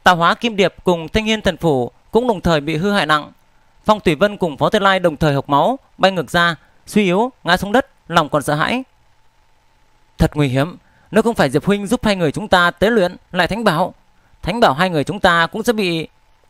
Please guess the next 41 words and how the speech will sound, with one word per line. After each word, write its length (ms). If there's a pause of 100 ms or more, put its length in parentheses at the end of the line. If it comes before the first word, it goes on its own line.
cỗ 120
ý 120
chí 160
ma 140
thần 180
này 180 (140)
đánh 160
nát 120
mất 140
thôi." 280 (2250)
Ý 120
chí 160
ma 120
thần 200
gào 200
thét, 260 (440)
đứng 180
dậy, 240 (180)
quanh 160
thân 380
rách 180
tung 160
tóe, 280 (300)
đột 180
nhiên 100
há 120
mồm 220
giống 160
to. 280 (760)
Một 160
giống 280 (180)
chấn 160
vỡ 120
hư 140
không, 280 (400)
ma 140
âm 260
hóa 200
hình, 240 (500)
từng 160
đạo 280